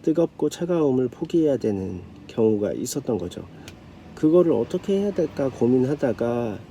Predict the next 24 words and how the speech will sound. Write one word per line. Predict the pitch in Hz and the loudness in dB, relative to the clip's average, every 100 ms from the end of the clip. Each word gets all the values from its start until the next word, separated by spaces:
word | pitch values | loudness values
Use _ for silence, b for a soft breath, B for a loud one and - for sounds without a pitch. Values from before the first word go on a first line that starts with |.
| - | -16
어, | - 98 95 82 92 | -6 -2 -2 -2 -4
굴러다니는 | 131 147 160 143 113 | 0 2 2 2 0
캠핑용품을 | 107 165 170 165 123 104 117 110 | 0 -2 2 2 2 0 -2 0
이용해서 | 101 113 107 92 | 0 0 0 -2
이렇게 | - - | -8 -10
끈 | 104 143 139 - - | -6 -2 -2 -6 -14
손잡이를 | - 165 160 156 | -6 -2 0 0
만들어 | 95 95 110 | 0 0 -2
봤는데, | 117 - - - 131 101 87 B - - - | -4 -8 -10 -4 -2 -2 -4 B -20 -20 -16
어, | 107 110 | -8 -2
만족스러운 | 117 143 - 143 127 | 0 0 2 2 2
것 | 117 | -2
같습니다. | - - 95 87 85 B B B B | -8 -6 -6 -6 -12 B B B B
어, | 87 | -8
저는 | 98 92 98 101 98 98 | -6 -4 -2 -2 -2 -4
손잡이보다는 | - 175 196 185 139 120 113 135 101 92 | 0 2 4 4 2 2 2 2 -2 -4
카메라 | - 175 165 | 0 0 0
같은 | 147 135 | -2 -2
걸 | 120 | 0
매달기 | 98 92 107 107 98 | 0 0 -2 0 -2
위해서 | 95 98 98 | -2 -4 -6
장착을 | - 92 101 104 | -8 -8 -8 -6
했기 | 143 160 | -4 -4
때문에, | - 107 101 139 117 | -2 0 2 2 0